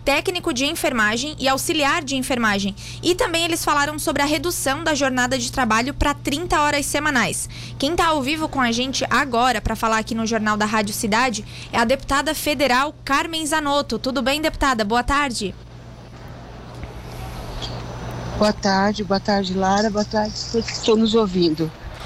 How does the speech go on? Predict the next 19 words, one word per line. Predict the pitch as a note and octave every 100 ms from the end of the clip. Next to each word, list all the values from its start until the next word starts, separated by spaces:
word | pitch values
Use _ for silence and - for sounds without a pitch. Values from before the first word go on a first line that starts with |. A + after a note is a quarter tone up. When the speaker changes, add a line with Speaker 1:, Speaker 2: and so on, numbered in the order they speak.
| -
Speaker 1:
Deputada, | C#4 E4+ E4 C4 A#3
primeiro | - D#4 D#4 E4+
eu |
queria | F4+ E4+ D#4
saber | D4+ B3+ C#4+
da | C4+
senhora | C#4 C#4 C4+ D4+
como | D4 D#4 F4+
foi | - D4+
essa | D#4+ C#4 C#4
audiência, | C4 A3+ B3 D4+ A#3
as | A3+
definições, | A#3 C4+ C4 - B3 B3
o |
que | A#3
ficou | C#4+ D#4+ C4+ C4
definido | B3+ - A#3+ A#3
por | A3+ A3
vocês? | G#3+ - G#3+ G#3+ -